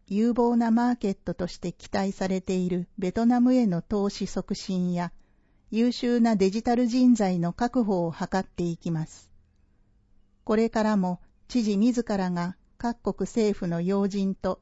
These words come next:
直接会談する独自のトップ外交を進め、群馬県の取り組みを世界に発信し、新たな飛躍につなげていきたいと考えています。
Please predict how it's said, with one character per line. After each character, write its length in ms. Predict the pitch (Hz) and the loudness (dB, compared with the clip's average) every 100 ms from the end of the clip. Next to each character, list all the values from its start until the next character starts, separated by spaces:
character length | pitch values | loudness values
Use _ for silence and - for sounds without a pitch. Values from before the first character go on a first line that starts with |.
| _ | _
直 120 | 202 - | -8 -6
接 320 | - 247 - | -2 -4 -4
会 300 | - 233 226 | -6 -2 -2
談 240 | 220 214 202 | -2 -2 -2
す 160 | 214 | -2
る 220 | 196 196 - - | -2 -4 -10 -6
独 240 | - 220 247 | -4 0 0
自 180 | 240 | 2
の 140 | 247 247 | 2 2
ト 140 | 220 | 0
ッ 40 | 208 | -2
プ 200 | 240 233 | -2 2
外 220 | 247 247 | 2 0
交 400 | - 196 180 170 | 0 0 2 -2
を 60 | 175 | -4
進 300 | - - 175 | -8 -6 -4
め、 180 | 165 - _ _ - | -4 -8 _ _ -4
群 220 | 185 240 | 2 4
馬 180 | 240 247 | 4 2
県 300 | 226 196 185 | 2 0 0
の 100 | 175 | -2
取 220 | 196 196 | -2 -2
り 40 | 202 | 0
組 280 | 214 208 202 | 0 2 2
み 60 | |
を 100 | 196 | 0
世 180 | - 254 | 0 0
界 280 | 254 214 175 | 2 0 0
に 100 | 165 | -2
発 300 | - 180 - | -4 -6 -4
信 320 | - 196 196 | -4 -2 -2
し、 260 | - 190 - - _ _ _ _ - | -4 -6 -8 -16 _ _ _ _ -2
新 240 | 254 247 | 0 0
た 140 | 208 | -2
な 140 | 180 170 | -2 -4
飛 180 | - 208 | -2 0
躍 240 | 226 247 | 0 2
に 160 | 220 220 | 0 0
つ 140 | 214 | -2
な 140 | 208 | 0
げ 120 | 220 226 | 0 2
て 160 | 233 | 0
い 80 | 226 | 0
き 140 | - | -4
た 160 | - 220 | -2 0
い 80 | 202 | 0
と 120 | 170 | -2
考 320 | - 208 208 | -2 0 2
え 120 | 208 196 | 2 0
て 120 | 170 | -2
い 160 | 165 | -2
ま 160 | 160 156 | -4 -4
す。 260 | - - | -10 -20